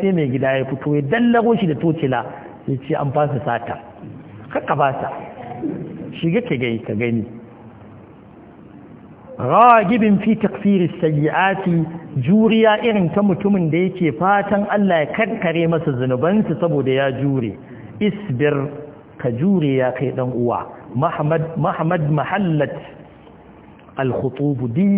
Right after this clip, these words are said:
yadda bakin damuwoyi da jarabobi suka zama sun lullube ka. Wa azlamat amamaka ad-durubu, kuma hanyoyi suka yi duhu a gare ka, hanyoyin kubuta. Fa inna as-sabra ma'a, fa inna an-nasra ma'a as-sabr.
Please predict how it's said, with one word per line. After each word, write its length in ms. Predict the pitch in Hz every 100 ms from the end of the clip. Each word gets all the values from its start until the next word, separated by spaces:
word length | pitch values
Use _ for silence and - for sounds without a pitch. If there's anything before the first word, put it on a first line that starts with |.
| 196
yadda 400 | 202 143 147 127 - - - - - - 131
bakin 460 | 180 175 202 196 160
damuwoyi 800 | 147 139 147 185 190 185 190 175
da 80 | 147
jarabobi 680 | 139 160 165 160 160 156 147 - - - -
suka 220 | 185 160
zama 220 | 143 143 143
sun 180 | 151 147
lullube 560 | 160 156 135 127 120 113
ka. 160 | - 104 - - - -
Wa 180 | 120 156
azlamat 480 | 175 147 147 139 131 -
amamaka 640 | 135 135 165 151 143 -
ad-durubu, 720 | 123 110 131 123 139 135 117 107 - - -
kuma 220 | 156 156
hanyoyi 680 | - 180 175 170 170 170 170
suka 240 | 196 -
yi 80 | 156
duhu 320 | 131 190 151 151
a 80 | 127
gare 300 | 120 127 143
ka, 60 | 131 120
hanyoyin 340 | 143 139 147
kubuta. 460 | 143 127 127 - - - - - - -
Fa 80 | 143
inna 320 | 165 156 147
as-sabra 560 | 127 - - 175 165 131
ma'a, 500 | 131 113 202 202 -
fa 60 | -
inna 280 | - 165 151
an-nasra 420 | 135 139 - 127
ma'a 240 | 123 110
as-sabr. 320 | 104 - 104